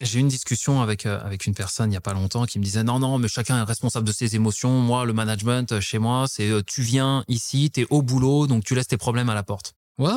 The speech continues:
bah, c'est, c'est, c'est bien, on a managé comme ça pendant des années, les cas de burn-out explosent, et cetera. Donc, en fait, c'est, c'est très bien, bah, continue à faire de la merde et on verra bien ce qui va se passer derrière. Ça veut pas dire que tu dois devenir le psy des gens, bien entendu.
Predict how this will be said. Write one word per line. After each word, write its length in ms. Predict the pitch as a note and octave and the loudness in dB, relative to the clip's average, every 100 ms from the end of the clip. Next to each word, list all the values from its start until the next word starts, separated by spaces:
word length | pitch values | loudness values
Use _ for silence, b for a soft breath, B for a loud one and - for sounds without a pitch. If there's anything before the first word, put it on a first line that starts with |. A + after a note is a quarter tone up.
| D#4+ C4 | 2 0
bah, 140 | G2 | 0
c'est, 220 | G2+ - G2+ | -6 -8 -8
c'est, 240 | - G2+ | -4 -4
c'est 220 | - B2+ | -2 -2
bien, 200 | B2 A#3+ | 2 2
on 200 | A3 D3+ | 2 2
a 60 | G#2+ | 2
managé 320 | G#2+ A2 A#2 | 0 0 0
comme 120 | A2+ | 0
ça 160 | G2+ A#2+ | -2 -2
pendant 220 | A2 G#2 | 0 2
des 180 | G#2 G#2 | 0 0
années, 340 | G#2+ D#3+ D#3+ | 2 2 2
les 120 | A#2 | 0
cas 100 | G2+ | -4
de 60 | F#2+ | -4
burn-out 360 | F#2 F#2+ G2 F#2+ | -2 0 -2 -4
explosent, 340 | G2+ A2+ A#2 | -6 -2 -2
et 60 | G2+ | -2
cetera. 260 | - D3+ F3+ | -2 0 0
Donc, 140 | C3 | 0
en 60 | - | -2
fait, 160 | D3+ - | -2 -2
c'est, 140 | G#2 | -6
c'est 160 | - F#2+ | -8 -8
très 180 | - | -4
bien, 160 | C3+ G#3+ | 0 0
bah, 140 | C#3+ - | 0 -2
continue 520 | B2 - C3 D3 C#3+ | -2 0 4 4 4
à 80 | G2 | 2
faire 160 | A2 | -2
de 80 | G2 | -2
la 120 | F#2+ | 0
merde 300 | F#2+ D3+ F3 | 2 2 2
et 60 | G#2+ | 0
on 80 | F#2+ | -2
verra 240 | F#2+ F#2+ | -4 -2
bien 120 | G#2 | -2
ce 60 | A#2+ | -2
qui 80 | - | -4
va 80 | G2 | -6
se 60 | |
passer 200 | G#2 - | -4 -4
derrière. 300 | A#2 D#3 D3+ G#2+ _ - | -2 0 -2 -4 _ -4
Ça 80 | C3 | 0
veut 60 | |
pas 100 | D3+ | 2
dire 120 | F#3 | 0
que 40 | E3 | 0
tu 100 | B2 | 0
dois 100 | A2 | 2
devenir 260 | G#2+ A#2+ | 2 2
le 80 | G#2 | 0
psy 240 | - - G#2 | -2 -4 -2
des 100 | F#2 | 0
gens, 220 | G2 F#2+ _ A2 | -2 -4 _ -8
bien 440 | G2+ A2 A2 G#2+ | 0 2 4 4
entendu. 480 | G2+ G#2 F#2+ G2+ | 2 2 0 0